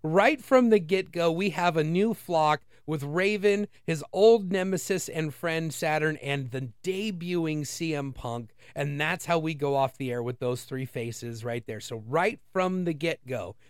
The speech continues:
we're establishing a top heel faction. We've got a group. Raven is, you know, in the main event picture with Tommy Dreamer. So over the next few weeks with that,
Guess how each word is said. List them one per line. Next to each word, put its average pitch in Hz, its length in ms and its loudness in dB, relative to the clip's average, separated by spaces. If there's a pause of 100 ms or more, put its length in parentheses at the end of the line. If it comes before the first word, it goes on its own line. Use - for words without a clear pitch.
(140)
we're 175 240 2
establishing 151 760 -2
a 113 120 -8
top 156 520 -2
heel 139 440 -4
faction. 127 600 -6
We've 117 180 -8
got 117 180 -4
a 107 60 -10
group. 160 440 -4 (320)
Raven 147 420 0
is, 131 300 -4
you 131 160 -6
know, 117 200 -6
in 170 180 -2
the 175 80 0
main 165 200 -2
event 147 260 -4
picture 143 320 -6
with 117 300 -10
Tommy 175 320 -2
Dreamer. 131 540 -4 (920)
So 151 320 -2
over 165 240 2
the 175 120 0
next 170 300 -2
few 190 200 -4
weeks 214 340 -6
with 143 220 -4
that, 190 440 -4